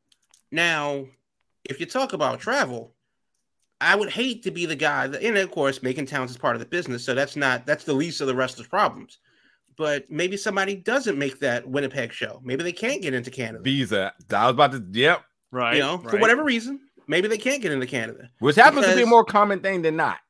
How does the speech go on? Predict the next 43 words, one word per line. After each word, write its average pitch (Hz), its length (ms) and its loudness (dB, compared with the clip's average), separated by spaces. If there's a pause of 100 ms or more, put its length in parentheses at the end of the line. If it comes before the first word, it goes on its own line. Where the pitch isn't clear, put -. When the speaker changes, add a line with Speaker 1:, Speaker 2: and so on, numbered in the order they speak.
(260)
Speaker 1:
The, 185 140 2
the 196 140 0
Speaker 2:
Just 127 100 -2
Speaker 1:
show, 240 200 4
Speaker 2:
F 247 40 2
Y 98 200 -2
I. - 40 -14
Speaker 1:
the 190 80 2
show 214 160 0
before 202 340 -2
that 247 340 -2
is 180 300 0
the 175 260 -6
Full 208 280 0
Gear 247 280 -6
Fallout. 117 520 -6
So 165 120 -6
they're 185 200 -2
doing 151 420 -4 (300)
San 123 220 -4
Francisco, 202 800 -4
um, 160 380 -2
two 208 180 -8
shows 185 260 0
in 170 60 -12
San 160 180 -2
Francisco, 135 600 -4
the 135 120 -6
pay-per-view 180 460 -2
in 139 60 -6
San 135 180 -2
Francisco, 120 600 -6 (360)
Sacramento, 190 720 2
which 135 200 -4
is, 127 400 -2
uh, 123 60 -2
you 123 200 -2
know, 117 100 -4
two 180 200 0
hours 147 220 2
up 151 100 -6
the 185 80 -6
road, 123 320 -2